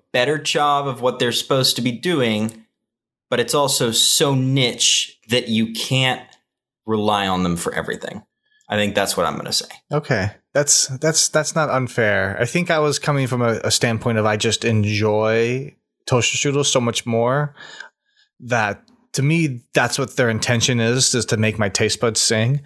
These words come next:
Speaker 2: And while Pop-Tarts do
Speaker 1: <laughs>
Speaker 2: that, toaster strudels just do that at a much higher level. You
Speaker 1: What
Speaker 2: know,
Speaker 1: flavor
Speaker 2: it's like
Speaker 1: toaster strudel do you like? That's an important thing here. Like, what, what are we talking about when you're talking about, like, your golden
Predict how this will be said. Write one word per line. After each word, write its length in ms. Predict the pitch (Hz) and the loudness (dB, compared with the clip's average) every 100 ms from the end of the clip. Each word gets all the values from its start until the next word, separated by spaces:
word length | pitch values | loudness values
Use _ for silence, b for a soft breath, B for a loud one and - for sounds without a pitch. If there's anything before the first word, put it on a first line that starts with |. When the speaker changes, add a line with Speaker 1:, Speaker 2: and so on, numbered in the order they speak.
| B B B B | B B B B
Speaker 2:
And 240 | 180 131 | 0 2
while 160 | 131 - | 2 2
Pop-Tarts 540 | - 233 226 175 - | 0 0 2 0 0
do 200 | - 127 | 0 0
Speaker 1:
<laughs> 60 | 143 | 2
Speaker 2:
that, 300 | 147 156 170 | 2 0 0
toaster 280 | 165 147 156 | -2 0 0
strudels 360 | 151 131 120 | 0 0 2
just 200 | - 110 | 0 0
do 120 | 131 120 | 0 0
that 140 | 123 | 2
at 100 | 113 | 2
a 40 | 107 | 0
much 180 | 110 | -2
higher 300 | - 110 107 | -2 2 2
level. 500 | 101 98 104 120 120 _ - | 2 0 0 -2 -4 _ -6
You 120 | 127 | 0
Speaker 1:
What 60 | 135 | 2
Speaker 2:
know, 100 | 120 | 4
Speaker 1:
flavor 180 | 123 - | 4 4
Speaker 2:
it's 100 | - | 2
like 80 | 120 | 2
Speaker 1:
toaster 200 | - 143 | 2 0
strudel 360 | 139 143 123 | 0 0 0
do 80 | 113 | 0
you 80 | 110 | 0
like? 320 | 101 104 87 | 0 -2 -2
That's 200 | 110 107 | -2 0
an 60 | 131 | 0
important 440 | 120 117 117 101 98 | 0 0 -2 -2 0
thing 160 | 98 | 0
here. 180 | 92 92 | 2 2
Like, 220 | 90 90 | 0 2
what, 240 | 123 131 127 | 0 0 -2
what 100 | 147 | 0
are 40 | |
we 80 | 151 | 0
talking 260 | 143 139 127 | -2 0 0
about 160 | 107 | 0
when 80 | 107 | 0
you're 120 | 107 | 0
talking 160 | 120 107 | 0 0
about, 180 | 104 90 | -2 -2
like, 160 | 92 | -2
your 80 | 98 | -4
golden 720 | 110 101 95 98 92 85 87 | -2 0 0 2 0 0 -2